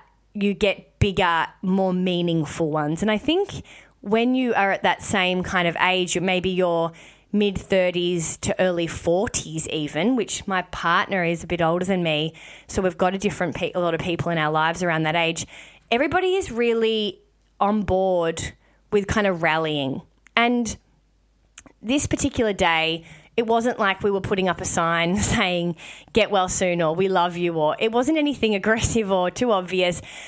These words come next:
but we were all very subtly aware that she was going through a really rough time and that this was just tough, that, that you get to a point in your life where you want more from a partner and you can't get it.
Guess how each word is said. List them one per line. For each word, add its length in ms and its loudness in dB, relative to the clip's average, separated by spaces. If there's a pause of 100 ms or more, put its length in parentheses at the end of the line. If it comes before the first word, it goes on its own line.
(120)
but 140 4
we 100 2
were 140 2
all 200 2
very 340 2
subtly 500 0
aware 560 0 (300)
that 120 2
she 140 2
was 100 -2
going 200 0
through 180 -2
a 40 2
really 240 0
rough 220 0
time 540 0 (580)
and 380 2 (100)
that 560 0 (340)
this 360 -2
was 140 0
just 220 0
tough, 560 0
that, 200 -2
that 200 -2
you 120 -2
get 200 0
to 100 2
a 40 -2
point 360 -2
in 100 0
your 80 0
life 320 0
where 100 0
you 160 0
want 300 0
more 280 0
from 200 -2
a 40 -6
partner 580 0 (440)
and 140 4
you 60 -4
can't 360 0
get 180 2
it. 380 -4